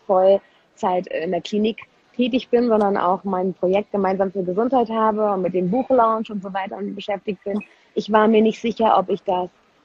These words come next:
unter einen Hut kriege. Und auch da ist es so, es sind immer Prioritätensetzungen,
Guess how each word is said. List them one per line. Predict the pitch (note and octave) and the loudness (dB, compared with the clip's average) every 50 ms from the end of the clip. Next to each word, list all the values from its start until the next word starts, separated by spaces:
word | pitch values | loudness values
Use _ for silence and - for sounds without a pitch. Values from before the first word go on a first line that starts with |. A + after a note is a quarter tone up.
| _ | _
unter | - G#3 G3+ G#3 F3 | -4 -2 0 2 2
einen | F3 F3+ F#3 | 2 0 0
Hut | F3+ A3 G#3+ - _ | 0 0 -2 -2 _
kriege. | - - E3 C#3 - D#3 - - _ - | -8 -6 -6 -6 -4 -6 -12 -12 _ -4
Und | F#3+ F#3+ G#3 G3+ - | -2 -2 -2 0 0
auch | F3 F3+ - | 0 0 -2
da | - - F3+ F3+ G3 A3 | -2 -4 -2 0 0 0
ist | B3+ A#3 - | -2 -4 -6
es | C4 - - | -12 -10 -4
so, | - B3+ | -4 -4
es | B3 - | -4 -2
sind | - G3 F#3 - | -6 -10 -6 -4
immer | - A#3 A#3 A#3+ | -4 -2 -2 -2
Prioritätensetzungen, | A3+ - B3+ B3+ B3 A3+ B3 A#3 - A3 A#3 A3+ - A#3 G#3+ G3 A3 G#3+ G#3+ - - A3 G#3 G#3 G#3+ | -4 -2 -2 -2 0 0 -2 -4 -2 -2 -4 -2 -2 -4 -2 0 0 0 0 -2 -6 -4 -2 -2 -2